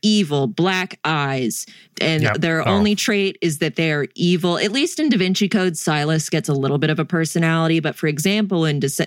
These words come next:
Speaker 1: Dece-, I almost called it Decepticon. Um, <laughs> Deception Point, and not the song by <laughs> Le Tigre, uh, is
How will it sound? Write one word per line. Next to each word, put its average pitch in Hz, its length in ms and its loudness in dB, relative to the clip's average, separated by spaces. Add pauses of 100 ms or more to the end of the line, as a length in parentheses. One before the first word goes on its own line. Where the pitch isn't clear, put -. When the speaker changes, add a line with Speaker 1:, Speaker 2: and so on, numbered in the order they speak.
(120)
Speaker 1:
Dece-, 143 260 -4 (160)
I 151 60 4
almost 156 200 2
called 139 200 0
it - 100 -4
Decepticon. 123 720 -2 (480)
Um, 147 680 0
<laughs> - 1000 -8
Deception 226 600 0
Point, 196 760 -2 (160)
and 170 120 4
not 180 220 2
the 185 80 0
song 175 420 0
by 180 260 0
<laughs> - 60 -8
Le 208 280 0
Tigre, 160 680 -2 (360)
uh, 156 560 0 (100)
is 175 600 0